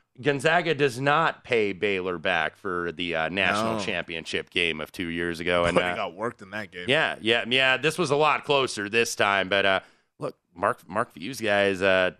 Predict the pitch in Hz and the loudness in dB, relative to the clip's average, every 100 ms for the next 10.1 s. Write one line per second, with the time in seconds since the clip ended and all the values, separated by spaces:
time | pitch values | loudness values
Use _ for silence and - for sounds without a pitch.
0 | _ 98 95 - 120 120 - 139 135 123 | _ -4 -4 -4 -4 -4 -6 -6 -4 0
1 | 120 139 170 123 107 95 104 98 95 123 | 2 4 2 0 -2 -2 0 -2 0 0
2 | 139 214 127 131 127 113 95 - 107 160 | 2 2 4 4 2 -2 -6 -10 -6 -2
3 | 139 143 160 107 78 80 76 65 62 - | 2 2 2 -4 -12 -8 -6 -6 -6 0
4 | 175 127 151 202 147 156 165 135 123 127 | 2 4 4 4 4 2 0 -2 0 2
5 | 131 120 113 - 123 120 117 117 113 113 | 2 -2 -8 -6 -2 0 2 2 0 -4
6 | 101 98 - _ 117 113 92 107 104 110 | -6 -8 -10 _ 0 2 2 0 -2 -6
7 | - 135 123 - 110 113 113 117 131 104 | -2 0 0 0 2 4 4 2 2 2
8 | 123 - 160 123 113 - 139 165 113 101 | 0 0 -4 -2 -4 0 2 4 4 4
9 | 98 107 113 113 139 139 165 170 147 127 | 2 2 0 0 -2 0 0 0 2 2